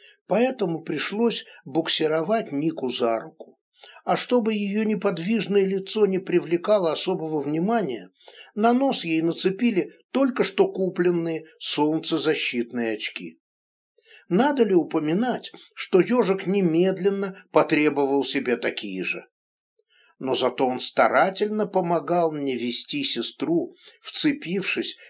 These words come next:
в её другую руку. Ну а то, что благодаря его помощи мы больше всего напоминали выстроившихся цепью труса, балбеса и бывалого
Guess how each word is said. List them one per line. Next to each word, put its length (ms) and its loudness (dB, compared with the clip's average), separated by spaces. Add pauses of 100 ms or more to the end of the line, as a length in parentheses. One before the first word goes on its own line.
в 100 -8
её 380 2
другую 580 0
руку. 500 -6 (680)
Ну 200 4
а 80 2
то, 380 0 (240)
что 240 2
благодаря 600 2
его 280 6
помощи 680 0 (160)
мы 180 6
больше 380 2
всего 320 2
напоминали 840 0 (140)
выстроившихся 1120 0
цепью 600 0 (220)
труса, 500 2
балбеса 720 2
и 200 -2
бывалого 840 0